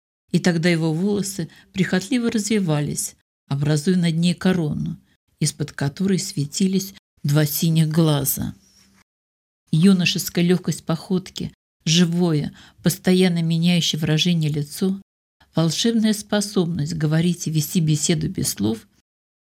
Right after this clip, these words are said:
лёгким кивком головы, жестами рук, движением бровей,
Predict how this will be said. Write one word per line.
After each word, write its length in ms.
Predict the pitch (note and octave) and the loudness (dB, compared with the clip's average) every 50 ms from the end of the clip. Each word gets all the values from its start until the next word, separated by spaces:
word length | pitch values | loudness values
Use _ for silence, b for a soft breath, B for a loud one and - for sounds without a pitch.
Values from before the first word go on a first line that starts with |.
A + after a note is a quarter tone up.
| _ - | _ 0
лёгким 580 | - F3+ A3+ A3 A3 G#3 - - - - - _ | 2 4 4 4 2 -2 -8 -8 -8 -8 -12 _
кивком 420 | - E3+ D#3 - - F3+ D#3+ D#3 | -4 -4 -4 -2 -2 -2 -2 0
головы, 560 | D3 D#3 C#3+ C#3+ C#3 C#3 C#3 D#3+ F3 F#3 G3 G3 - _ _ _ _ _ _ _ _ - | 0 0 0 0 0 0 0 0 -2 -2 -4 -6 -12 _ _ _ _ _ _ _ _ 0
жестами 500 | E3+ G3 A3 G#3 G#3 - E3+ D3+ C#3+ C#3+ | 2 2 2 2 0 0 0 2 2 2
рук, 340 | C#3+ D#3+ F3 F#3+ G3 B B B B B B _ - | 2 0 -2 -6 -8 B B B B B B _ -2
движением 560 | D#3 E3 F3+ - G#3+ A3+ G#3+ G3+ F#3 D#3+ D3+ | 2 2 4 4 4 2 2 2 2 2 0
бровей, 560 | C#3+ D3+ D3 C#3+ C3+ - E3 F3+ F3+ F#3 b | 0 0 0 -2 -2 -2 -2 -2 -2 -2 b